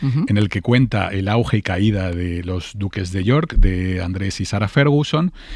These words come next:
Speaker 2: y cuenta ahí que, entre otras cosas, entre todos los gastos que pasaba Andrés a los, a, al heraldo público, estaban los masajes que a él le gustaban siempre con
Speaker 1: Con final feliz.
Speaker 2: terminar con una sonrisa.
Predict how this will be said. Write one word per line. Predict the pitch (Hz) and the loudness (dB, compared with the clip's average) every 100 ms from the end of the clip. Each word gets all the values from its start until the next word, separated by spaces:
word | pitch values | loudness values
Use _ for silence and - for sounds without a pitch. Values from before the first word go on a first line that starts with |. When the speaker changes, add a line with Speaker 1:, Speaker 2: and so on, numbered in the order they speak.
| - - | -12 0
Speaker 2:
y | 156 | 2
cuenta | - 160 151 | 4 2 4
ahí | 143 151 | 2 2
que, | 107 | 0
entre | 98 104 | 0 0
otras | 110 127 - | 0 -2 -2
cosas, | 156 - 127 | 0 2 2
entre | 104 101 | 0 -2
todos | 95 135 | 2 2
los | 156 127 | 4 2
gastos | 131 - 104 | 0 -2 -4
que | - | -4
pasaba | 90 - 110 107 90 82 | -6 -4 -4 -2 -4 -4
Andrés | 98 95 104 107 - - - - - | -4 0 0 0 -2 -2 -2 -2 -6
a | - 98 | -2 -2
los, | 92 90 - - | 0 -4 -6 -8
a, | 101 90 90 95 | -6 -4 -6 -8
al | 90 | -8
heraldo | 92 92 104 104 | -6 -2 0 0
público, | - 131 135 131 165 190 - - - | 4 4 4 0 -4 -6 -14 -20 -12
estaban | 107 - 123 127 | -6 -2 0 2
los | 107 | 0
masajes | 107 - 131 - 156 - - - - - - | -2 -2 -4 -2 -4 -6 -14 -20 -20 -14 -4
que | |
a | 104 | 0
él | |
le | 107 | 0
gustaban | 110 - 123 123 | 0 0 0 0
siempre | - - 120 143 165 | 2 0 2 -4 -4
con | - 92 85 85 82 87 - | -4 -4 -4 -6 -10 -12 -8
Speaker 1:
Con | - 135 | -2 0
final | 131 123 | 2 0
feliz. | - 110 | 0 0
Speaker 2:
terminar | 110 104 110 | 2 4 2
con | 113 107 | 2 0
una | 98 | 0
sonrisa. | 95 87 85 - 90 | -2 -4 -8 -10 -14